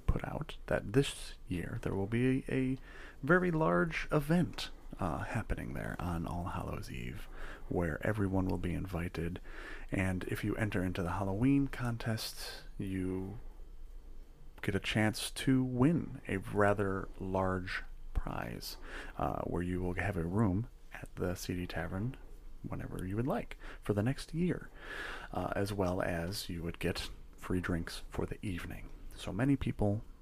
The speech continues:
are very excited, uh, about this opportunity, which also means the staff is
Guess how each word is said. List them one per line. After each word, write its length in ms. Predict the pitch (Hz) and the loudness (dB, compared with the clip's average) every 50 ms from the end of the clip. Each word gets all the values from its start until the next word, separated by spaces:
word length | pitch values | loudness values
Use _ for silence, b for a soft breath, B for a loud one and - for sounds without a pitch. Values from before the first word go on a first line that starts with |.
| - - - | -8 -4 0
are 220 | - 92 90 - | 2 2 2 2
very 300 | - - 143 160 151 - | 4 4 6 6 6 6
excited, 480 | - - - - - - 50 50 - - - - - - | 4 2 0 0 0 0 -4 -6 -6 -10 -12 -12 -6 -2
uh, 180 | - 85 - - - - - | -2 0 0 -2 -4 -4 -4
about 420 | 101 - - 80 - - 123 - - - | -4 0 0 -2 -2 -2 -6 -8 -8 -6
this 180 | - 90 - - - | -6 -6 -4 -4 -6
opportunity, 580 | 95 - - - - - - - - - - - | -4 -2 -2 -4 -4 -4 -6 -6 -6 -6 -6 -6
which 180 | - - - | -6 -4 0
also 280 | - 151 165 - - 87 | 2 2 2 2 0 0
means 500 | 85 85 85 85 82 85 85 87 - - B B B B B B B B B B B B B B B B B B B B B - - - - - - - - - | 0 0 0 0 0 0 -2 -2 -6 -8 B B B B B B B B B B B B B B B B B B B B B -8 -8 -8 -8 -10 -10 -10 -8 -6
the 80 | - | -4
staff 640 | - - - 87 127 135 139 - - - - - - - | -4 -2 0 2 2 2 2 0 -2 -6 -6 -6 -4 0
is 640 | 113 110 107 104 101 101 98 - - - - - | 2 4 6 6 4 4 2 0 0 0 0 -2